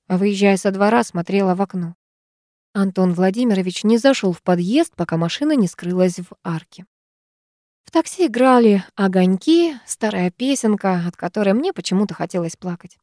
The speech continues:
"Вот тебе и взросление, одни неприятности".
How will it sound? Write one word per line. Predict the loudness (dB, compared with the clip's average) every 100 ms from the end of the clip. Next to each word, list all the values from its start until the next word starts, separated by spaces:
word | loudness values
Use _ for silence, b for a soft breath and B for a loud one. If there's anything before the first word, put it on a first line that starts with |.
| _
"Вот | -4 -4
тебе | -2 0 2 2
и |
взросление, | 4 2 2 0 0 2 0 -2 b b b b
одни | -4 0 0
неприятности". | 0 0 -2 -2 -6 -12 -16